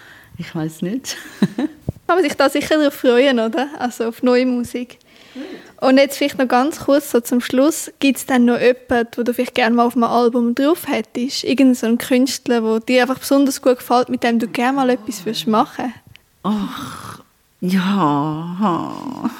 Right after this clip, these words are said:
Speaker 1: Wait, give me a minute for that. Oh my God, there's so many who I would, like,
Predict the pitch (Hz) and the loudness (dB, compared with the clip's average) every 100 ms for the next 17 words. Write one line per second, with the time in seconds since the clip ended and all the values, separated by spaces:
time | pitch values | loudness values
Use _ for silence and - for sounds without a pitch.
0 | - 202 202 214 175 - - - - - | -12 -10 -10 -8 -8 -8 -12 -16 -16 -18
1 | - 214 190 160 143 - - - 156 151 | -4 -2 0 -2 -4 -6 -10 -12 -10 -8
2 | - - - - - _ _ - 254 165 | -10 -14 -20 -20 -20 _ _ -2 0 0
3 | 131 180 165 147 143 196 202 170 156 165 | -4 -6 -6 -8 -8 -8 -6 -4 -2 -2
4 | 214 160 139 151 160 156 156 151 - - | -2 -2 -4 -4 -6 -6 -6 -8 -10 -12
5 | 147 | -14